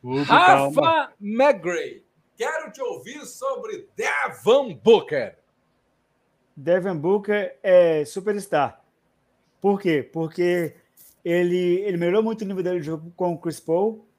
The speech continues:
Speaker 3: Ele fez jogo esse ano de cinquenta pontos, quarenta pontos, trinta e oito pontos. Um jogo de ontem ele fez incríveis, é,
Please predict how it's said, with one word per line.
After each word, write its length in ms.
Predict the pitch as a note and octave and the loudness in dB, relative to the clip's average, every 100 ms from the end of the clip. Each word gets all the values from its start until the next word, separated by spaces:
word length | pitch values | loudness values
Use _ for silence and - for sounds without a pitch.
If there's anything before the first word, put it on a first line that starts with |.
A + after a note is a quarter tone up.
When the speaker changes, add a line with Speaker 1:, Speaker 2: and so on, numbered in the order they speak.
| _ - | _ -8
Speaker 3:
Ele 140 | D#3+ | -6
fez 180 | E3 F#3 | 0 0
jogo 160 | F3 F3 | 2 -2
esse 140 | F3+ | -4
ano 80 | F3 | -6
de 60 | - | -6
cinquenta 340 | F3+ G#3+ G3+ | -4 0 0
pontos, 320 | - F#3 F3 | -2 -4 -4
quarenta 340 | D#3+ E3+ F#3 D#3 | 0 2 4 0
pontos, 320 | E3 E3+ D#3 | 0 -4 -6
trinta 220 | G3+ F#3 | -8 -4
e 20 | |
oito 140 | F3 - | -4 -4
pontos. 340 | F3 F3+ - | -6 -6 -8
Um 160 | A3 E3 | -12 -6
jogo 200 | F#3 F3+ | -4 -2
de 120 | E3 | -2
ontem 180 | F3 F3 | -2 -4
ele 100 | E3+ | -6
fez 460 | E3+ F3 E3+ D3 D#3+ | -4 -2 -2 -4 -6
incríveis, 560 | D3+ F3+ G3+ F#3+ D#3+ | -4 -4 0 0 2
é, 540 | E3 D#3 C#3+ B2+ A2+ | 2 4 4 0 -2